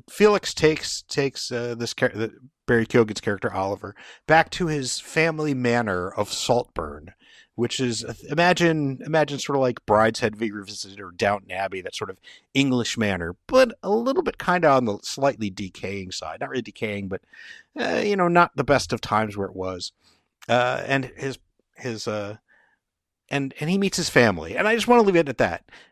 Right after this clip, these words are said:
And as you're watching it, you're like, "Something's not right, and somebody is playing somebody. Somebody's zooming somebody."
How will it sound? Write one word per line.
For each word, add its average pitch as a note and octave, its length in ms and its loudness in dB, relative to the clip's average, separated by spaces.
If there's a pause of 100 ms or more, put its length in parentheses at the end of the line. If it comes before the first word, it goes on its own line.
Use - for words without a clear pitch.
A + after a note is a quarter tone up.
(160)
And D3 480 0
as D#3 220 4
you're F3 100 2
watching D#3+ 400 2
it, C3 140 -2
you're C3+ 140 0
like, B2 520 0
"Something's G#3 520 -6
not D3+ 220 0
right, A#2+ 360 0 (100)
and G#2+ 220 -8
somebody D3 920 -2 (560)
is A2+ 280 -2
playing A2 540 -4
somebody. D#2 640 -8
Somebody's B2 580 2
zooming G#2 420 4
somebody." D#2+ 640 -6